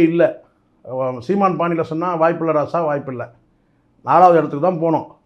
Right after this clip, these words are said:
நாலாவது தான் உங்களால சேர்ந்து வந்து பார்த்தீங்கன்னா வந்து, ம-,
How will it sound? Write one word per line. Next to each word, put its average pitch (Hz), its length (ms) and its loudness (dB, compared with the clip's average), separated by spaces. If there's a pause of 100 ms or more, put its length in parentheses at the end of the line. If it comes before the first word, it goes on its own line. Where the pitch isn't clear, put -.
(920)
நாலாவது 190 280 6
தான் 160 120 0
உங்களால 196 380 6
சேர்ந்து 202 300 2
வந்து 175 160 0
பார்த்தீங்கன்னா 180 360 0
வந்து, 170 160 0 (600)
ம-, 131 100 -6